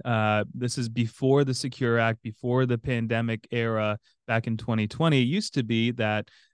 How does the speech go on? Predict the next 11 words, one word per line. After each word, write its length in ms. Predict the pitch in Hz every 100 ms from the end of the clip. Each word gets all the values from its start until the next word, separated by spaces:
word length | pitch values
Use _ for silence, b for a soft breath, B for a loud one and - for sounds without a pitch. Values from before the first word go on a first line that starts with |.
| b
uh, 280 | 110 107 104
once 300 | 117 156 -
you 100 | 160
turn 320 | - 147 131
the 160 | 127 117
age 240 | 117 120
of 140 | 110 104
seventy 520 | - 113 131 135 135
and 100 | 143
a 40 |
half, 480 | 135 104 92 90 131